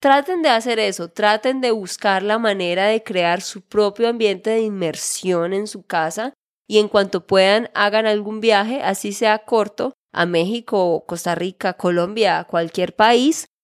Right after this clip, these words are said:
para que tengan esa experiencia y, y vean cómo se siente hablar todo el tiempo en el idioma. Ahora sí quiero que pasemos a hablar, Roxana, de los métodos,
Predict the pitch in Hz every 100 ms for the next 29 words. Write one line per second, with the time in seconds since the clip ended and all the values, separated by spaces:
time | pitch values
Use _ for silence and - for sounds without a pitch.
0 | _ 226 240 247 262 254 226 233 226 220
1 | 214 208 214 214 - 180 165 170 170 170
2 | 190 170 - 175 - 170 175 190 190 180
3 | - 185 175 175 170 165 - 175 170 175
4 | 170 170 185 170 165 - 170 160 165 165
5 | _ - 180 170 165 160 165 147 143 165
6 | _ _ _ _ - 208 220 233 277 330
7 | - - 254 220 247 233 240 254 254 247
8 | 190 175 190 226 220 196 180 160 170 180
9 | - 202 190 - 165 160 185 202 170 160
10 | 143 - 190 233 233 233 220 220 214 214
11 | 214